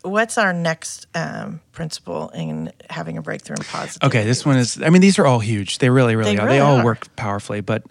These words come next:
Speaker 2: I would say we need to practice gratitude.
Speaker 1: Oh,
Speaker 2: Gratitude,
Speaker 1: yeah.
Speaker 2: thanksgiving in our hearts.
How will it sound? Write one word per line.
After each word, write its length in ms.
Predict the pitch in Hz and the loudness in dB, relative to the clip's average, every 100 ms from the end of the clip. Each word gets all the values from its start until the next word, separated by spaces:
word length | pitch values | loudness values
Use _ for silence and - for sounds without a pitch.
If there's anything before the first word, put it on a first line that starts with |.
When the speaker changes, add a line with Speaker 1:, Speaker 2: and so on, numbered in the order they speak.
| - | -4
Speaker 2:
I 120 | 127 | 0
would 140 | 127 | 0
say 400 | - 117 107 107 - | 0 -2 -2 -4 -4
we 80 | 113 | -2
need 120 | 107 | -2
to 80 | 101 | -4
practice 380 | 107 98 - | -8 -8 -10
gratitude. 600 | - 98 95 - 110 - - _ - - - - | -8 -8 -8 -8 -8 -8 -12 _ -20 -20 -18 -14
Speaker 1:
Oh, 80 | 175 | -2
Speaker 2:
Gratitude, 540 | 123 117 110 120 113 | 0 0 0 0 0
Speaker 1:
yeah. 40 | - | 0
Speaker 2:
thanksgiving 800 | 104 - - 117 113 110 107 107 - | -4 -4 -4 -2 0 0 -2 -4 -4
in 140 | 113 | -4
our 120 | 98 | -4
hearts. 560 | 98 - 113 113 - - | -6 -4 -4 -2 -4 -10